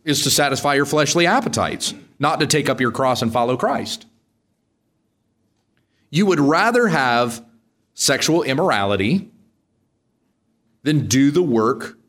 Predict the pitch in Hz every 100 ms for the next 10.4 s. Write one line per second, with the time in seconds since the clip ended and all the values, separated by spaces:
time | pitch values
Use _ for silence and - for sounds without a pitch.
0 | _ _ _ _ - 135 160 170 - 269
1 | 233 98 101 - _ _ _ _ _ _
2 | _ _ _ _ _ _ _ _ _ _
3 | _ 143 156 156 170 175 165 160 123 170
4 | 139 175 254 254 285 220 233 208 - 190
5 | 196 185 269 240 131 95 160 202 - _
6 | _ _ _ _ _ _ _ 107 120 117
7 | 143 190 135 113 117 113 123 139 165 110
8 | 123 - - 113 131 - - 107 110 113
9 | 135 - 123 135 208 220 98 71 - _
10 | 104 104 196 -